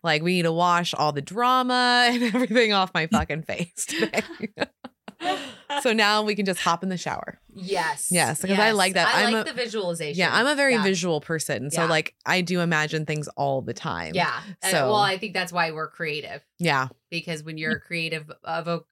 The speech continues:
Speaker 2: creative mindset, you st-, you start to picture things.
Speaker 1: Yeah, you start seeing it. You're like,
Speaker 2: Yeah.
Speaker 1: "Ah, yes."
Speaker 2: And
Speaker 1: And it
Speaker 2: that's why I
Speaker 1: works.
Speaker 2: think creative people also have more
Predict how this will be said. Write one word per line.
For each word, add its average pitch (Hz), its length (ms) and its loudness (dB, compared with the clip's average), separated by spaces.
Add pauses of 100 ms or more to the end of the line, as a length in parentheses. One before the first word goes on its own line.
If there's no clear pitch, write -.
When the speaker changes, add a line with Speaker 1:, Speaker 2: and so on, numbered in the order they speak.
(120)
Speaker 2:
creative 185 440 -2
mindset, 165 800 -2 (1000)
you 175 280 -8
st-, 185 440 -4
you 190 160 -10
start 254 240 -2
to 185 60 -14
picture 175 380 -6
things. - 460 -10
Speaker 1:
Yeah, 180 120 2
you 175 80 2
start 170 180 0
seeing 175 340 0
it. 127 120 -2
You're 156 120 0
like, 151 120 2
Speaker 2:
Yeah. 127 100 -2
Speaker 1:
"Ah, 175 240 0
yes." 160 400 -8
Speaker 2:
And 185 120 -4
Speaker 1:
And 160 60 0
it 185 40 2
Speaker 2:
that's 180 120 0
why 170 100 2
I 175 240 2
Speaker 1:
works. 170 80 -4
Speaker 2:
think 180 300 -10
creative 170 380 -6
people 170 260 -12
also 165 400 -4
have 147 360 -4 (440)
more 156 760 -2